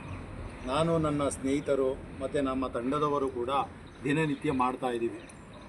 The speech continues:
ಪ್ರಾಣಿ ಪಕ್ಷಿಗಳಿಗೆ ಏನಪ್ಪ ಇವರು ದಿನನಿತ್ಯ ಆಹಾರ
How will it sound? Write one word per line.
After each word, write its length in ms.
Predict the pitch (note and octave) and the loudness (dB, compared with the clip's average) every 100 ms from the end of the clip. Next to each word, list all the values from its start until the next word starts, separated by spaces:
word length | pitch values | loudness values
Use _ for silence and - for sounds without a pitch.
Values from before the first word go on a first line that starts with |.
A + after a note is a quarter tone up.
| - - | -16 0
ಪ್ರಾಣಿ 260 | C#3 F3 G#3 G3+ | 6 8 8 2
ಪಕ್ಷಿಗಳಿಗೆ 600 | D#3+ F3+ F3 E3 D#3 D#3+ D3 D#3 - - - - - - - - - - - - C3 | 2 6 6 6 6 6 4 0 -6 -16 -14 -14 -14 -16 -18 -18 -20 -20 -18 -2 6
ಏನಪ್ಪ 280 | G3+ G3+ G3 F3+ F3 E3+ - - - - | 8 8 10 10 10 8 0 -16 -12 -2
ಇವರು 240 | D#3 E3 E3+ E3 D#3+ - - - - - - - - - - - - - | 2 8 10 10 6 -4 -12 -12 -10 -14 -14 -18 -18 -18 -18 -20 -18 0
ದಿನನಿತ್ಯ 460 | D3+ F3 F3 D#3+ F3 D#3+ | 4 6 6 4 6 8
ಆಹಾರ 180 | C#3+ E3+ | 8 4